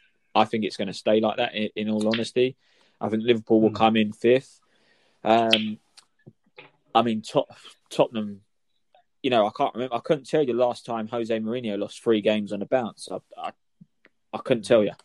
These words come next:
Speaker 1: I, I don't think he. I don't even know the last time he did. Um, and as I say, look, West Ham are the next game. If he loses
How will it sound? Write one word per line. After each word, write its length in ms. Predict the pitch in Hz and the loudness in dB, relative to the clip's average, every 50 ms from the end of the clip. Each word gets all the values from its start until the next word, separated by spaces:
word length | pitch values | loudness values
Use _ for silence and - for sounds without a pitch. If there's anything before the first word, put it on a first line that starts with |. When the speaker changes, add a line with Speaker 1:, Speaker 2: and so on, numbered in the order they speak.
| _ _ _ _ | _ _ _ _
Speaker 1:
I, 60 | - 107 107 | 0 0 2
I 100 | 101 110 | 2 0
don't 260 | 104 - 123 123 117 | 4 4 2 2 2
think 140 | - 113 107 | -2 -8 -10
he. 160 | 107 107 107 117 - _ | -8 -8 -10 -10 -12 _
I 100 | - 113 | -6 0
don't 160 | 110 135 123 | 2 2 2
even 240 | 117 110 110 - 120 | 2 -2 -4 -6 -4
know 260 | 117 113 113 113 110 | -2 0 0 0 2
the 100 | 107 110 | 2 2
last 240 | 110 110 107 101 - - | 4 4 2 0 -2 -6
time 120 | 110 104 | -6 -6
he 60 | 101 | -6
did. 320 | 101 - 117 110 107 - - _ _ _ - - _ _ _ _ _ | 0 2 2 2 2 0 -2 _ _ _ -20 -20 _ _ _ _ _
Um, 400 | - 117 113 110 107 107 110 110 - - | -2 0 0 2 0 -2 -4 -6 -4 -4
and 100 | 113 113 | 0 0
as 100 | 117 117 | 2 0
I 40 | 113 | 0
say, 240 | 107 - 123 110 104 | 0 2 2 4 4
look, 140 | 107 110 - - | 2 0 0 2
West 240 | 117 120 - - - | 2 2 2 2 0
Ham 260 | 120 113 110 107 107 | 0 2 0 0 -2
are 100 | 107 107 | -2 -2
the 80 | 104 107 | -2 -4
next 300 | 110 110 - - - - | -6 -6 -8 -10 -8 -6
game. 380 | - 117 101 95 98 101 104 - _ _ _ _ _ | -4 -4 -4 -6 -10 -12 -14 -16 _ _ _ _ _
If 140 | - 113 - | -4 -2 0
he 180 | 147 160 170 165 | -2 -2 0 2
loses 640 | 160 156 151 147 135 120 123 127 120 110 - - | 2 4 2 2 0 -2 -4 -6 -6 -6 -8 -14